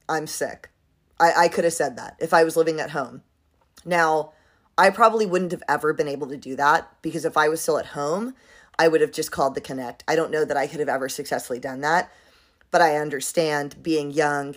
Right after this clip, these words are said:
being at home, and needing to say that. It is possible to pull that off and just say, you know, "You're super sick." That's possible. Also,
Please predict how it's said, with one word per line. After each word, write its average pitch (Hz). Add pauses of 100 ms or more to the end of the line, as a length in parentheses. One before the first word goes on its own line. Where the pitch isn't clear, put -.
(120)
being 151
at 127
home, 143
and 139
needing 135
to 123
say 131
that. 147 (320)
It 170
is 165
possible 139 (260)
to -
pull 151
that 127
off 113
and 151
just 147
say, 131 (300)
you 143
know, 117 (160)
"You're 151
super 139
sick." -
That's 139
possible. 160 (560)
Also, 180